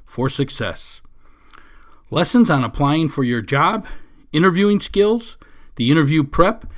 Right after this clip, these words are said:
and the top twenty-five questions that are asked in an interview. A bonus lesson on owning your own business and goal setting, all included in this fantastic course. Use the link in the show notes below or find additional information on our website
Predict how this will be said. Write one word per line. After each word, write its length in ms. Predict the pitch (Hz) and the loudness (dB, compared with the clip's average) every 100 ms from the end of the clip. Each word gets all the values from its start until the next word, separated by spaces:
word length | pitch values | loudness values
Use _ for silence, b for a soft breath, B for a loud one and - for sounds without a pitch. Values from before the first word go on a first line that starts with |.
| b b | b b
and 120 | 123 | -4
the 60 | 120 | -2
top 300 | 156 156 - | -2 -4 -2
twenty-five 540 | 151 180 147 160 147 | -2 0 0 -2 -2
questions 420 | - 143 - 113 | -2 -2 -2 -6
that 120 | 117 | -4
are 80 | 117 | -4
asked 340 | 127 139 143 147 | -2 -4 -4 -2
in 80 | |
an 160 | 147 143 | 0 0
interview. 480 | 123 101 90 85 76 _ - b b b b | 0 -4 -10 -16 -18 _ -20 b b b b
A 80 | - | -4
bonus 400 | 151 254 135 - | 4 6 6 2
lesson 400 | 110 - 151 - | -6 -4 -6 -6
on 140 | 113 | -8
owning 320 | 123 127 135 139 | -2 2 4 4
your 120 | 147 | 2
own 160 | 160 | 0
business 460 | 147 185 220 262 - - b b | 2 2 4 4 2 -16 b b
and 200 | 139 127 | -2 0
goal 240 | 139 127 | 0 0
setting, 420 | - 110 98 90 - b b | -4 -8 -10 -14 -18 b b
all 240 | 120 143 | 0 2
included 640 | 156 - 151 113 98 - - | 2 2 2 0 -2 -10 -10
in 160 | 110 104 | -8 -8
this 180 | 104 | -8
fantastic 720 | - 117 113 135 107 - 101 | -6 -6 -4 -4 -4 -8 -16
course. 500 | - 110 92 - - - b b b | -10 -8 -8 -10 -18 -20 b b b
Use 180 | b 269 | b 2
the 100 | 160 | 4
link 280 | 147 180 - | 4 2 0
in 60 | 123 | -2
the 60 | |
show 220 | - 151 147 | -2 0 2
notes 240 | 147 147 | 2 0
below 460 | - 131 175 240 - B B | -4 -2 0 0 -4 B B
or 80 | 127 | -8
find 240 | - 151 123 | 0 0 0
additional 480 | 110 214 185 175 | 0 0 0 -2
information 680 | 170 - 147 147 160 233 226 B B | -2 0 0 0 0 -2 -2 B B
on 100 | - | -6
our 260 | 113 160 180 | 0 2 2
website 520 | 135 113 - 107 - | 2 -2 -6 -8 -8